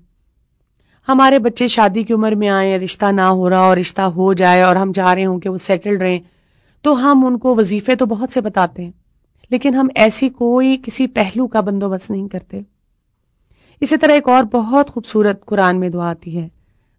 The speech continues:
"ربنا حب لنا من ازواجنا وذریاتنا قرۃ اعین وجعلنا للمتقین اماما"، سورۃ الفرقان میں،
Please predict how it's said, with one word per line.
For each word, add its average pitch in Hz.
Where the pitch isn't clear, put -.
"ربنا 185
حب 233
لنا 190
من 185
ازواجنا 180
وذریاتنا 214
قرۃ 208
اعین 190
وجعلنا 196
للمتقین 190
اماما"، 175
سورۃ 208
الفرقان 185
میں، 170